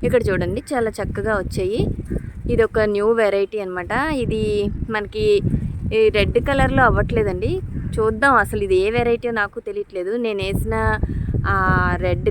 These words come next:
కలర్ చెర్రీ మిర్చి అనుకుంటున్నాను, కానీ చూడాలండి ఇది కలర్ షేడ్ అయ్యి వచ్చిన తర్వాత. కాకపోతే ఇక్కడ చూడండి అసలు, ఇది మీకు ఎన్నో మొక్కల్లా కనిపిస్తుందండి. ఇది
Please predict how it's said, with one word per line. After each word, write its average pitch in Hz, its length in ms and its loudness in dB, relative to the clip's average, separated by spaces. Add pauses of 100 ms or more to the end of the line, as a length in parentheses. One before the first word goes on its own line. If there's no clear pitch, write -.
కలర్ 240 320 2
చెర్రీ 202 340 2
మిర్చి 233 280 0
అనుకుంటున్నాను, 208 520 0
కానీ 254 180 -2 (880)
చూడాలండి 220 560 2
ఇది 226 140 -2
కలర్ 202 320 4
షేడ్ 202 280 4
అయ్యి 196 200 2
వచ్చిన 185 320 -4
తర్వాత. 175 240 -6 (140)
కాకపోతే 220 340 -2
ఇక్కడ 240 220 -6
చూడండి 208 380 -2
అసలు, 180 240 -8 (580)
ఇది 233 180 -2
మీకు 220 220 2
ఎన్నో 220 240 0 (160)
మొక్కల్లా 247 480 -2
కనిపిస్తుందండి. 214 680 -8
ఇది 208 160 -4